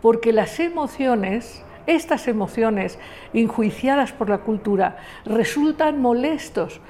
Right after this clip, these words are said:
eh, a los maestros y aún a muchos terapeutas les asusta tener que enfrentar a una persona que siente ira o que siente un profundo terror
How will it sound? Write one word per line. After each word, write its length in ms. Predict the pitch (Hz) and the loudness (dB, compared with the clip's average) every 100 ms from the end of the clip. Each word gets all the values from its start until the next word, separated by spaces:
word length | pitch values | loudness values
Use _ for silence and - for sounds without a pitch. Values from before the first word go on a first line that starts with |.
| - - - - | -20 -18 -14 0
eh, 180 | 214 208 | 4 6
a 120 | 220 | 6
los 260 | 220 214 220 | 4 2 2
maestros 720 | 202 254 294 - 202 208 202 | 2 2 -2 -2 2 2 0
y 160 | 226 220 | 0 4
aún 320 | 196 254 359 | 4 2 0
a 60 | 311 | -2
muchos 400 | 311 - 277 - | -2 -4 -4 0
terapeutas 840 | 240 208 214 196 190 170 208 - - - - | 0 2 2 2 2 -2 -2 -8 -18 -12 0
les 240 | 233 - | 2 2
asusta 720 | 220 - 302 302 - - 247 | 0 -2 -2 -2 -2 -2 0
tener 380 | 247 208 233 254 | 0 2 2 0
que 80 | 277 | 0
enfrentar 720 | 254 - 214 202 202 170 - - - - | -2 0 -2 0 2 0 -2 -10 -16 -2
a 120 | 202 | 0
una 260 | 233 277 285 | 2 0 2
persona 580 | 240 - 214 180 180 - - - | 0 0 -2 -2 -2 -6 -14 -6
que 120 | - 214 | -2 0
siente 420 | - 262 262 262 | 0 -2 0 0
ira 420 | 247 294 185 - - - | 2 0 -2 -6 -14 -2
o 140 | 226 226 | 0 2
que 140 | 233 | 0
siente 500 | - 254 262 269 285 | 0 0 2 2 4
un 220 | 269 277 | 4 2
profundo 560 | 269 254 - 254 254 269 | -2 -4 -2 0 0 0
terror 540 | 233 185 240 294 214 | -2 2 2 2 0